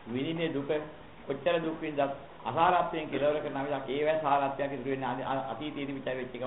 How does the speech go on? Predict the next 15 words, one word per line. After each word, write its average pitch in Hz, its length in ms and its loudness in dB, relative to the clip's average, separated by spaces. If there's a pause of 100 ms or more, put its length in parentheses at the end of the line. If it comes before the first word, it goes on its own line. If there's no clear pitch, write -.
වෙන්නේ. 117 180 -6 (1160)
එහෙනම් 139 220 0
ඔය 147 160 4
ජාතිය 185 400 4
වන්නාව 160 380 2
පැවැත්මක් 147 460 2
මතු 131 220 -2
පැතුවොත් 160 420 2 (840)
නිසි 135 280 -2
බවක් 190 340 8
නැති 160 240 -2
අනිසි 165 340 0
දෙයක්, 147 280 4 (840)
අසාර 165 440 6
දෙයක්, 160 260 4